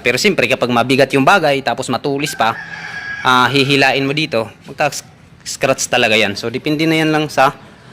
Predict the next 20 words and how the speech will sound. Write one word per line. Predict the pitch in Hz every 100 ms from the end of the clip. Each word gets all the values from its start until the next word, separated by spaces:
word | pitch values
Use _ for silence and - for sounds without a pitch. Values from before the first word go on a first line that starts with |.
| - -
ah, | 127 131 131 123
titira | 139 135 165 127 123
kung, | 117 117 117 117 107 - - - - - - - - - 139
ah, | 135 127 127 131 117 131 - - - - - -
maayos | 160 151 170 175 - - - - - 117
o | 113
maingat | 117 139 156 143 -
sa | -
mga | 120 127 120 117 107
bagay-bagay, | 107 127 127 127 127 120 104 92 - - - - 127
no, | 131
na | 123
ipapatong | 113 113 117 113 117 110
dyan. | 104 98 - - - - - -
Ayan | 127 135
yung | 135
ating | 135 139
pinakaporma | 135 135 127 135 131 123
dito | 120 117 120 117
sa | 127 117 117 113